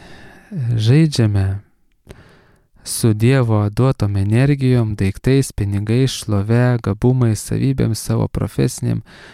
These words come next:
įgūdžiais. Mes, vat, viską naudojam, kūną, artimuosius, kažką darom, kažką lipdom, kaip vaikai toj smėlio dėžėj. Bet ateina laikas, kada,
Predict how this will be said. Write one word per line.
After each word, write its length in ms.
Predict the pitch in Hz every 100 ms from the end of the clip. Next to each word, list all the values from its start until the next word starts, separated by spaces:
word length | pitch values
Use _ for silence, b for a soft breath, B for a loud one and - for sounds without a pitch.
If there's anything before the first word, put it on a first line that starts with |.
| B
įgūdžiais. 520 | 127 123 117 117 110 123
Mes, 180 | 120
vat, 160 | 131 -
viską 300 | 135 - 117
naudojam, 500 | 117 117 127 131 113 -
kūną, 400 | 165 160 139 117 - _ 156
artimuosius, 800 | 117 - 127 135 147 135 120 - B B B B -
kažką 340 | 151 - 202
darom, 400 | 151 160 170 135
kažką 380 | 131 123 - 127
lipdom, 500 | 143 160 143 123 113 B B B -
kaip 160 | - 117 -
vaikai 340 | 123 - 131
toj 160 | - 113
smėlio 360 | - 127 123 120
dėžėj. 520 | 113 113 107 117 113 101 - _ _ _ - - - - - - - B B B B B B B
Bet 160 | 139 139
ateina 400 | 147 170 170 160 131
laikas, 540 | 135 135 143 165 165
kada, 640 | - 127 127 131 143 147